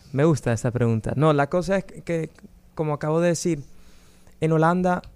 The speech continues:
estoy haciendo las cosas que yo so-, que, que soñé desde pequeño. Entonces, vendí un show con doce mil gente, hago televisión,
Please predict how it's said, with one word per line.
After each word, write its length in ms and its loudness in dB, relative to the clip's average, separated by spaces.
estoy 260 0
haciendo 560 -2
las 300 -4
cosas 560 0
que 180 -4
yo 100 -2
so-, 160 -10
que, 120 -2
que 120 -4
soñé 320 -4
desde 260 -2
pequeño. 600 -4
Entonces, 460 -4
vendí 300 0
un 140 -2
show 440 0
con 180 -6
doce 240 -4
mil 160 -4
gente, 440 -6
hago 240 -4
televisión, 840 -2